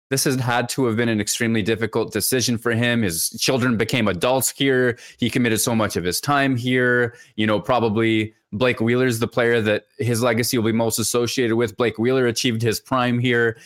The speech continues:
So many different things. And then to think to yourself, to decide for yourself, you know, in, in consultation with the team as well,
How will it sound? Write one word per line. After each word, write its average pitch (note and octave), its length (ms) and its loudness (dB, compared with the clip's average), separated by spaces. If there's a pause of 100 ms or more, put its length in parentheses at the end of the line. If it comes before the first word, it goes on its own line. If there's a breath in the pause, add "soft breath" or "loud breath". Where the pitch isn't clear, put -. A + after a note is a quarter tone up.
(140 loud breath)
So D3+ 240 0
many D#3+ 220 2
different B2 320 0
things. C3+ 260 0
And G#2 80 0
then A2+ 120 0
to A#2 100 -6
think B2 220 -4
to B2 80 -4
yourself, A2 400 0
to A2 100 -4
decide G#2+ 400 -2
for A#2 80 0
yourself, G#2 500 0
you B2+ 100 -2
know, G2+ 120 0
in, B2 240 -2 (100)
in C#3+ 160 -2
consultation G2 720 -2
with F2+ 120 -6
the F#2 80 -10
team F#2+ 240 -4
as F2 120 -8
well, A2 380 0